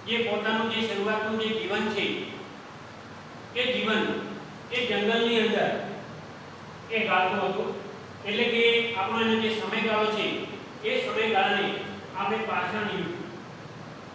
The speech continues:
યુગ તરીકે પણ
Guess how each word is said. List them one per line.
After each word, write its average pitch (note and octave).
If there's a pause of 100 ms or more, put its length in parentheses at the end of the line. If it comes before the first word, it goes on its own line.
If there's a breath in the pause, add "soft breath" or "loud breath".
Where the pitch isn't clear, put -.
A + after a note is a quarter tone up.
(4000)
યુગ A3
તરીકે A3+
પણ A3+